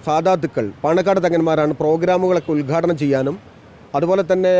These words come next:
മയ്യിദ് നിസ്കാരത്തിനൊക്കെ നേതൃത്വം നൽകാനും അവർ മുന്നോട്ട് വെക്കാറുള്ളത്. ആ ഒരു പദവിയും പരമ്പരാഗതമായും പൈതൃകമായും കേരള മുസ്ലിമുകൾ അനുഭവിച്ചു വരുന്നൊരു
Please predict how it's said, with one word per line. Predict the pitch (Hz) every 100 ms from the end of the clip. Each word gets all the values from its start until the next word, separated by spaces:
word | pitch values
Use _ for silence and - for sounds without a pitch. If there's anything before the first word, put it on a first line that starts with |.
| 170
മയ്യിദ് | 160 175 180
നിസ്കാരത്തിനൊക്കെ | - 185 175 165 165 160 151
നേതൃത്വം | 156 165 170
നൽകാനും | 156 143 143 165 - - - - -
അവർ | 151 190
മുന്നോട്ട് | 175 180 175
വെക്കാറുള്ളത്. | 165 139 117 98 90 - 107
ആ | 143
ഒരു | 196 180
പദവിയും | 170 175 196 202 202 - - - -
പരമ്പരാഗതമായും | 143 160 180 190 190 185 175 180 175
പൈതൃകമായും | 165 170 180 175 160 165 185 - - - -
കേരള | 170 180 180
മുസ്ലിമുകൾ | - 165 175 165 143
അനുഭവിച്ചു | 165 190 220 196 185
വരുന്നൊരു | 170 160